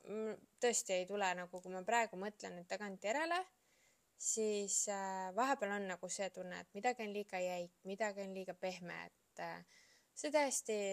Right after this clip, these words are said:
täiesti normaalne, ehk siis täiesti rahuldav tulemus <laughs> Opeli poolt.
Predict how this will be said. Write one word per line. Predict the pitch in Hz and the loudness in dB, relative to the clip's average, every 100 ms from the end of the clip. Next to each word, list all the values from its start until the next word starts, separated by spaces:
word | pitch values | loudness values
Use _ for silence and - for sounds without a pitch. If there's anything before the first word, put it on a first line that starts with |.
| 190 | 2
täiesti | 254 233 - 185 | 4 4 2 -2
normaalne, | 185 185 202 185 170 170 - | -4 -2 0 0 -2 -8 -4
ehk | 208 208 | -4 2
siis | - 180 - | 0 0 0
täiesti | 208 202 185 - | 4 4 4 -2
rahuldav | 185 185 175 160 165 175 - | -2 -2 -4 -6 -8 -10 -4
tulemus | 185 170 175 - - | 0 0 -2 -6 2
<laughs> | 254 262 - - 202 | 8 10 8 2 -2
Opeli | 190 - - | 0 0 0
poolt. | 175 - | 0 -2